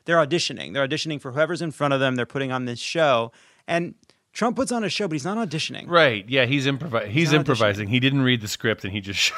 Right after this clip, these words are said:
Speaker 2: he showed up, and he's like, "We'll wing it."
Speaker 1: Also, breaking news, just as we started to record this episode, we learned that, uh, President Biden is announcing that he is directing states to make the vaccine available to all adults by May first, thus fulfilling a campaign promise I made to myself about going to Vegas this summer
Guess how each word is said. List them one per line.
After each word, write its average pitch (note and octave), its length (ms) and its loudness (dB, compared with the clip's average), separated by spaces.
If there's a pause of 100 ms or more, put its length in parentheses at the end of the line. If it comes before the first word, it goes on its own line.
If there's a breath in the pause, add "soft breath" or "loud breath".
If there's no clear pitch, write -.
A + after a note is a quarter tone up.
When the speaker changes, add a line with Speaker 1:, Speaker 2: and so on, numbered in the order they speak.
(300)
Speaker 2:
he C3 300 -2
showed A#2+ 320 2
up, A2+ 140 0
and G#2+ 80 -2
he's G2+ 120 -6
like, G2 140 -6
"We'll F#2+ 140 -6
wing G#2 200 -2
it." E2+ 120 -10 (500 loud breath)
Speaker 1:
Also, F3+ 260 2
breaking F#3 400 2
news, F3 160 2
just E3+ 240 0
as G3 80 -6
we E3+ 140 -6
started C#3 380 -2
to B2 80 -12
record A#2+ 420 -6
this A2+ 160 -10
episode, A#2+ 380 -6
we B2 80 -6
learned B2 200 -6
that, A#2 180 -4 (160)
uh, A2+ 200 -2
President E3+ 360 -2
Biden D3 180 4
is C3+ 120 -6
announcing B2+ 340 -8
that A#2+ 100 -6
he B2+ 80 -8
is B2+ 100 -8
directing F3 520 0
states - 540 -2 (280 soft breath)
to D#3 100 -8
make D3+ 180 -4
the D#3+ 60 -6
vaccine E3+ 460 -2
available D3 400 2
to - 240 -14
all D#3 240 2
adults C3+ 480 0 (180)
by D3+ 240 6
May D3 180 -2
first, - 560 -6 (460 soft breath)
thus D#3+ 280 4
fulfilling E3+ 380 -2
a D3+ 80 -4
campaign D3 420 -6
promise C3+ 300 -2
I D3+ 120 0
made E3+ 180 -2
to D#3 100 -4
myself C#3 640 2
about C3 220 0
going D#3 240 0
to F#3+ 80 -2
Vegas C3+ 380 -2
this C#3+ 160 -2
summer D3 420 0